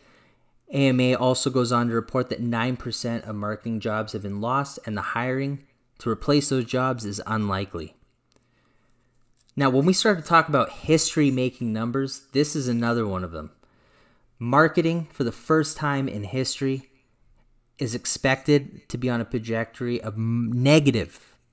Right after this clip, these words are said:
three point five percent. That's the lowest it's ever been. Marketers have rated the ability to pivot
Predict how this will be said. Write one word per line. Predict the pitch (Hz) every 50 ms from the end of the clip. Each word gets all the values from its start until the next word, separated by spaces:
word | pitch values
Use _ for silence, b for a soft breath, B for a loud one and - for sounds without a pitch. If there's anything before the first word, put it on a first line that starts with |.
| _ _ _ _
three | - 127 127 117
point | - - - 113 107 92
five | - 110 98 98 95
percent. | - 87 - - 82 80
That's | 110 123 -
the | - 127
lowest | 120 123 123 120 113 -
it's | 107 - - - -
ever | 123 123 123 127 120
been. | 110 110 101 87 80 78 - _ _ _ _ _ _ _ _ _ _ _ _ _ _ _ _ _ _ _ _ _ _ _
Marketers | - 131 131 135 135 - 147 139 143 139 123 -
have | - 117 113 107 113
rated | 107 104 107 107 104 110 104 107
the | 110 107
ability | 101 110 110 113 110 107 110 107
to | 95 95
pivot | - - - 123 117 113 123 123 -